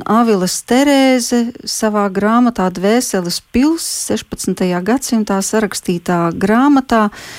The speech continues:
runā par septiņiem mājokļiem, nu, savas dvēseles iepazīšanā, acīm redzot. Un tad tie pirmie mājokļi ir tiešām saistīti ar sevis iepazīšanu, otrie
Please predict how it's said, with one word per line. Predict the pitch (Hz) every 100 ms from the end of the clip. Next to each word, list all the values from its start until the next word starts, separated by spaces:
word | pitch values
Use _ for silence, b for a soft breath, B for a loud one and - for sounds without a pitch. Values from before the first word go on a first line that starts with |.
| B B B B
runā | 202 247 320 302 208
par | 196 202
septiņiem | - 285 311 - 220 214 208
mājokļiem, | 226 254 294 294 185 151 - 156 151 - 160 - - - -
nu, | - 233 254 -
savas | 208 220 220 190
dvēseles | 180 240 277 - 208 202
iepazīšanā, | 330 359 190 170 170 - 180 165 190
acīm | - 170 170
redzot. | 202 165 180 147 175 _ -
Un | - 196
tad | 190 247 240 -
tie | 208 190 - _
pirmie | - 285 349 302 262
mājokļi | 233 240 262 262 220 202 196 -
ir | 214
tiešām | - 269 - 202 -
saistīti | - 247 285 - 214 208 -
ar | 208 208
sevis | - 311 311 180 -
iepazīšanu, | 170 160 - 151 160 156 - - 156 - B B B B
otrie | - 220 285 311 - 254 247 240